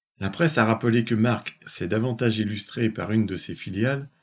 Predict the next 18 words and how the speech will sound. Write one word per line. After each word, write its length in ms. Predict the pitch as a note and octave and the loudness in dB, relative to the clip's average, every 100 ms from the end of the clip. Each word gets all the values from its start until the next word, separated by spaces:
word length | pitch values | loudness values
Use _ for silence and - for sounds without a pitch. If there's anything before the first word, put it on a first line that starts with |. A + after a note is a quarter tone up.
| _ _ | _ _
Sofexi, 800 | - D#3+ C3+ A2 - D3 D3+ - | -4 -2 0 -2 -2 -2 -2 -4
fournisseur 680 | - C3+ B2+ A#2+ - B2 F#2+ | -6 0 2 2 2 2 2
de 140 | F2+ | 2
matériel 460 | B2+ A#2+ A2 F#2+ F#2 | 0 2 0 -2 -2
de 100 | F2 | -2
défense, 640 | E2+ E2 - A2+ B2 - _ _ _ _ | -2 -4 -4 -6 -6 -14 _ _ _ _
entre 280 | - G2+ - | -8 -6 0
autres 240 | C3 D3 - | 0 0 -4
aux 100 | F#2 | -2
régimes 340 | G2 A2+ C#3 | 2 4 2
dictatoriaux 580 | A2+ A2 G2 F#2+ F2+ E2 | 0 -4 -6 -4 -4 -4
d'Afrique, 540 | D#2+ G#2 - D3+ - - _ _ _ - | -4 -4 -2 -4 -6 -20 _ _ _ -6
que 80 | B2+ | -4
par 200 | A2 F#2+ | -2 -4
ses 120 | - | -10
travaux 320 | - B2 C#3+ | -4 0 2
de 100 | B2 | 0
couture. 500 | A2+ G#2 - G2 D#2 | -2 -4 -2 -4 -4